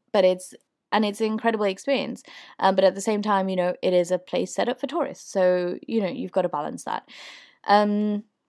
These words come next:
in terms of other things that are similar to this, I think, I think probably me just answering these questions in the podcast, like, things with coffee shops and stuff like that,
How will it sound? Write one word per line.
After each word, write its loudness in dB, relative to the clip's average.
in -2
terms 2
of 4
other -2
things -4
that -6
are -4
similar -4
to -8
this, -2
I -4
think, 0
I -12
think -6
probably 2
me 4
just -2
answering -2
these -4
questions -6
in -2
the -4
podcast, 0
like, -6
things -6
with -6
coffee -4
shops -4
and -10
stuff -16
like -4
that, -2